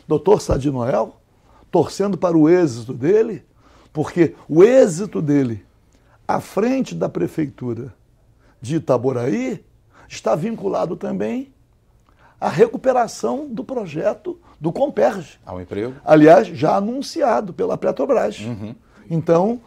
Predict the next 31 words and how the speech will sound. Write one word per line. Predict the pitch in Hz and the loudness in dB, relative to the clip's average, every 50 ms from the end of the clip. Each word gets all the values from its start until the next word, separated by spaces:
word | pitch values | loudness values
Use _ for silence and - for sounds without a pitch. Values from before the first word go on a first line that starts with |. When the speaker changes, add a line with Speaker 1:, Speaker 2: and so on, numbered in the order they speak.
| - - _ | -20 -20 _
Speaker 1:
mandar | - 214 208 165 151 160 170 | -6 -4 -2 0 2 2 2
esse | 151 - - 190 | 2 0 0 -2
abraço | 190 156 - - 208 - - - 302 | -2 0 0 0 0 -2 -2 -4 -8
e | |
também | - - - 381 285 240 247 | -4 -4 -2 -2 -2 -2 0
para | 240 269 311 | 0 0 0
os | - - | -2 -4
trabalhadores | 330 - 339 381 415 440 381 269 185 208 247 - 208 - - - _ _ _ _ _ _ | -6 -4 -2 -2 -4 -4 -2 0 2 2 2 0 -2 -8 -14 -20 _ _ _ _ _ _
que | - 196 | -4 -4
vinham | 156 120 156 202 196 170 151 | -2 0 0 0 0 0 -2
aqui | 127 - 180 | -2 -4 -6
na | 170 156 147 | -6 -6 -6
Comissão | - 156 143 123 - 156 147 | -6 -8 -8 -8 -10 -10 -10
de | 135 | -10
Trabalho, | - - - 156 135 - - - 226 370 349 - _ _ _ _ _ _ _ | -8 -8 -8 -6 -6 -6 -6 -8 -8 -10 -12 -16 _ _ _ _ _ _ _
fizemos | - 127 131 160 151 131 107 | -6 -2 -2 -2 -2 -2 0
várias | 123 160 165 160 143 110 139 | 0 2 4 4 2 2 2
audiências | 151 139 110 127 139 135 - - 165 - | 0 0 -2 -6 -8 -8 -10 -14 -16 -16
públicas | _ _ - - 220 240 269 - - - - _ _ _ _ _ _ _ _ _ _ | _ _ -10 -10 -10 -10 -12 -14 -14 -16 -16 _ _ _ _ _ _ _ _ _ _
tratando | - 160 147 - - 175 180 175 | 0 0 0 0 0 -4 -4 -4
dessa | 190 147 160 170 | -6 -6 -8 -8
questão. | - 220 220 - - - 170 147 123 _ - - - - - | -6 -6 -6 -6 -8 -14 -16 -16 -16 _ -20 -20 -20 -10 -4
Mas | 262 320 339 339 | -4 -4 -2 -2
na | 359 359 | -2 -4
prática | - - - - - - - - 170 | -2 -2 -2 -2 -2 -2 -4 -4 -4
esportiva, | 147 - - - - 90 - - - - 220 247 240 220 80 - - - - - - - _ _ _ _ _ _ _ _ _ _ _ _ _ _ _ _ _ _ _ _ _ | -4 -4 -10 -14 -14 -14 -14 -14 -10 -8 -6 -6 -6 -6 -8 -10 -16 -20 -20 -20 -20 -20 _ _ _ _ _ _ _ _ _ _ _ _ _ _ _ _ _ _ _ _ _
que | - 165 | 2 4
é | 160 147 | 6 6
o | 139 | 6
nosso | 127 127 113 - - 107 | 2 0 -4 -6 -10 -4
tema, | - 156 202 220 196 175 | -2 -2 0 0 -2 -4